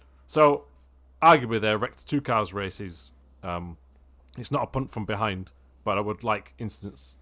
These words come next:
like this looked at, at least, uh, a, a slap on the wrist or, or, or warning, because there's, there's no way that is a turning point for the corner,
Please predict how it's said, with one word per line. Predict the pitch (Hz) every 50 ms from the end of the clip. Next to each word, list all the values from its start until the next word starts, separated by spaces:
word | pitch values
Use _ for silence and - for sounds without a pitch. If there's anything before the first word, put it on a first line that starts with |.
| _
like | - 95 95 95 - -
this | 104 98 92 - - - - - - -
looked | 98 95 95 107 - - - - -
at, | 85 82 - - - - - _ _ _ _ _ 101
at | 98 98
least, | 95 113 117 104 - - - - - - - _ - - _ _ - _ _ _ _ _ _ _ _ _ _ _ _ _ _ - -
uh, | 107 98 95 95 92 95 95 95 95 98 -
a, | 101 90 87 - -
a | 101
slap | - - 113 - -
on | 107 98
the | 95
wrist | 92 107 101 95 - -
or, | 101 90 87 87 -
or, | - 95 92 -
or | - 92 87
warning, | 90 95 101 107 92 85 80 80
because | 73 - - - 90 82 76 - - - _ _ _ _ _ _ _ _ _ _ _ _ _ _ _ _ -
there's, | 113 117 113 98 - - _
there's | 135 131 113 107
no | 127 139 180 185 165
way | 139 143 147 127 110
that | 101 113 113 113
is | 107
a | 107
turning | 98 - 120 113 110 104 95
point | - 101 92 - -
for | - 90
the | 85
corner, | - - 85 80 80